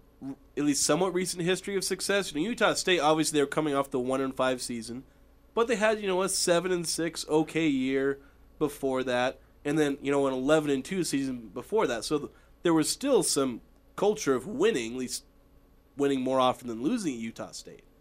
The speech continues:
Plus, they had that, you know, tough mindset. uconn, if they start losing, it's, "Oh, it's more the same. We're losing again. We're getting our butts kicked like we always do." And then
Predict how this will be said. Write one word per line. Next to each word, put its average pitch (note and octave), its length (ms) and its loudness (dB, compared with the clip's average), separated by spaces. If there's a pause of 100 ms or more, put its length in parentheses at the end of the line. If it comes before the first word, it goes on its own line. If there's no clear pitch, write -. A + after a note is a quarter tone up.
(880)
Plus, F#3 260 4
they E3 160 6
had C#3 280 4
that, B2+ 320 2 (320)
you B2 120 -2
know, A2+ 260 -4 (200)
tough B2+ 260 0
mindset. C3+ 720 0 (640)
uconn, E3+ 640 2
if - 280 -10 (520)
they D3+ 180 2
start C#3+ 260 2
losing, E3 280 2
it's, B2+ 120 -2
"Oh, C3+ 160 4
it's C3 140 -2
more B2 240 0
the A#2+ 80 -4
same. A2 460 -6 (1000)
We're C3 160 0
losing C3 360 2
again. A2 440 -6 (420)
We're B2 140 -2
getting B2 240 -4
our C3 100 -2
butts B2 260 -4
kicked B2 240 -6
like A#2+ 180 0
we C#3+ 120 2
always A#2 460 2
do." G#2+ 320 -10 (1120)
And C3+ 180 -2
then A#2 360 -4